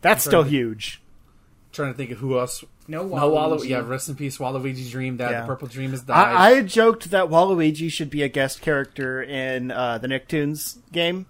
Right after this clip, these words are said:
Speaker 2: <laughs>
Speaker 1: because
Speaker 2: That
Speaker 1: he's
Speaker 2: would
Speaker 1: basically, like,
Speaker 3: That'd be
Speaker 1: Nintendo's, like,
Speaker 3: hilarious.
Speaker 1: a cartoon
Speaker 3: No, it should
Speaker 1: character.
Speaker 3: be Robbie Rotten.
Speaker 2: Yeah. Um, so yeah, the, the, that's, that's the roster over, over close, close to ninety characters. Marvel versus Capcom two was the greatest fighting game roster of all time, but I think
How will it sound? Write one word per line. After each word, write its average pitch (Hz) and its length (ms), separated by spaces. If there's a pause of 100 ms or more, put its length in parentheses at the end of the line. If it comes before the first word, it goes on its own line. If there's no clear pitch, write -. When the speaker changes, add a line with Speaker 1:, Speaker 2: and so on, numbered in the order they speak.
(200)
Speaker 2:
<laughs> - 220
Speaker 1:
because - 160 (340)
Speaker 2:
That 165 80
Speaker 1:
he's 180 100
Speaker 2:
would 127 80
Speaker 1:
basically, 170 600
like, 147 340
Speaker 3:
That'd 190 280
be 208 60
Speaker 1:
Nintendo's, 151 840
like, 143 200
Speaker 3:
hilarious. - 60 (140)
Speaker 1:
a - 80
cartoon - 100 (180)
Speaker 3:
No, - 0
it 277 180
should - 80
Speaker 1:
character. 127 180
Speaker 3:
be - 60
Robbie - 240
Rotten. 139 560
Speaker 2:
Yeah. 113 320 (840)
Um, 139 480
so - 160
yeah, 170 240
the, 143 180
the, 131 340
that's, 143 320
that's 151 260
the 175 120
roster 143 500
over, 139 560
over 160 360
close, 170 320
close - 420
to 165 80
ninety 147 340
characters. 135 720 (1040)
Marvel 226 380
versus 226 340
Capcom 196 540
two 196 180
was 165 300
the 170 80
greatest 170 320
fighting 170 240
game 165 160
roster 160 340
of 151 80
all 147 140
time, 147 500
but 127 140
I 131 80
think 143 480